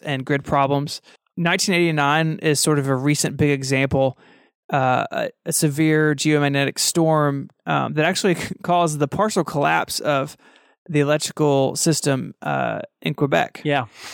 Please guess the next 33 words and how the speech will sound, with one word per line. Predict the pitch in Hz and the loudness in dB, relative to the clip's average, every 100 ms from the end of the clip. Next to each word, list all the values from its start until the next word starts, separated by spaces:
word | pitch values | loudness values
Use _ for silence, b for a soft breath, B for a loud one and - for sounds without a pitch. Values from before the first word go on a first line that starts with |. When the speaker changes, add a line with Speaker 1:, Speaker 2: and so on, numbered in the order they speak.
| B B B _ _ _ _ _ _ - | B B B _ _ _ _ _ _ -2
Speaker 2:
Yeah, | 151 | 0
this | 131 156 | 2 0
is | 151 | 0
the | 139 | 0
famous | 143 131 131 | 0 0 0
example | 120 127 127 110 | 0 0 0 0
that, | 107 107 - | -2 -2 -4
like, | 110 107 _ | -6 -6 _
there | 123 | -2
was | 120 120 | -2 0
a | 113 - | -4 -6
blackout | 139 127 139 127 | -2 -2 0 0
in | 123 | 0
Canada, | 123 123 123 110 107 - b _ _ _ - | -2 0 0 0 -4 -6 b _ _ _ -6
uh, | 123 113 120 120 | -2 0 -2 -4
because | 135 123 127 117 113 113 | -4 -2 0 2 0 -4
of | - 120 117 131 | -2 0 0 -2
the | 123 | -2
sun. | 147 139 120 _ - | 0 0 -4 _ -6
Speaker 1:
Again, | 196 202 185 | -2 0 -2
w-, | 165 180 165 | -4 -6 -4
we | 196 | -2
can't | 247 285 147 | -2 -2 -2
do | 160 165 | 0 2
anything | 165 143 135 | 2 0 -2
about | 123 117 - | -2 -6 -6
this, | 147 | -2
right? | 147 143 | 0 2
I | |
mean, | 143 | 2
if | 143 | 2
this, | - 185 - - | 2 0 2 0
if, | - 156 | 0 -2